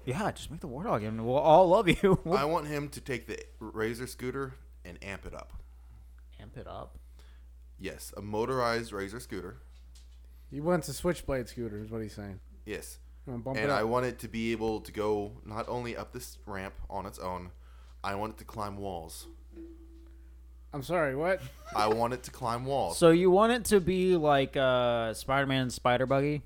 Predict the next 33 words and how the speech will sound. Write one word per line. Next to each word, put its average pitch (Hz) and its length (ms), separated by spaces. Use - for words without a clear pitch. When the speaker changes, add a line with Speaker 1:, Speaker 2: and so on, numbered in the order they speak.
Speaker 2:
A 90 40
little 92 140
bit. 82 240
Speaker 3:
What? 123 380
Speaker 1:
Th-, 165 100
you 143 140
never, 180 460
you've 147 220
never 143 220
Speaker 3:
He 160 60
has 170 180
a 151 80
spider 147 400
Speaker 2:
You've 160 100
Speaker 3:
buggy? 175 220
Speaker 2:
never 196 180
Speaker 1:
You 226 160
never 269 300
seen 349 240
the 339 80
Spider 240 400
Buggy? 480 240
Speaker 2:
Really, 370 200
dude? 381 240
Speaker 1:
Oh 262 100
my 117 160
Speaker 3:
No. 131 60
Speaker 1:
God! 175 420
Yeah, 247 280
he 247 200
has 269 200
a 240 60
buggy 196 580